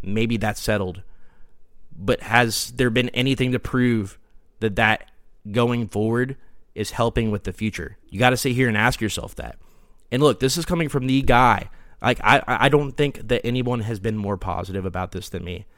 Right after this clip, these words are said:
But look, when you lose seventy to thirty-eight in a college basketball game and you are a blue blood program, when you just lost by thirty plus to Arkansas last night after Arkansas called off the Dogs with ten minutes left,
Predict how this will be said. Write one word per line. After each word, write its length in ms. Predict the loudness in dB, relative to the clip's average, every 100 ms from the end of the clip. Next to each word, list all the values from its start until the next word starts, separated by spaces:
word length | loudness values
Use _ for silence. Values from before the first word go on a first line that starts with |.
| -20 -20 -20 -6
But 120 | -2
look, 240 | 0 -2 -2
when 120 | -2
you 160 | -2
lose 480 | 0 0 2 0 -4
seventy 760 | -10 -6 -2 -2 -2 -2 0 -2
to 240 | -4 -4 -4
thirty-eight 920 | -2 0 2 0 -2 -2 -4 -6 -12 -20 -20 -20 -20 -20 -10
in 120 | -6
a 100 | -6
college 500 | -6 0 2 4 2
basketball 420 | 2 2 2 -2 -2
game 200 | -4 -6
and 120 | -6
you 240 | -2 -2
are 280 | 0 0 0 -6 -14
a 100 | -6
blue 400 | -6 -2 2 2
blood 340 | 2 2 0 0
program, 560 | 2 2 2 -4 -8 -16 -20 -20 -20 _ _ -20 -20 _ _
when 140 | -2
you 100 | 0
just 220 | 0 0 2
lost 380 | 4 4 2
by 120 | -4 -2
thirty 360 | 2 2 2
plus 500 | 0 0 2 0 -6 -8
to 80 | -2
Arkansas 560 | 0 0 -2 -2 0 2
last 300 | 0 -2 -2
night 300 | 0 2 0 -8 -20 -2
after 300 | 2 2 4
Arkansas 480 | 2 0 -2 0 0
called 240 | 2 2
off 160 | 2 0
the 80 | -2
Dogs 340 | 0 0 -2
with 100 | -4
ten 240 | -2 -2
minutes 280 | 0 -2 -4
left, 340 | -4 -4 -6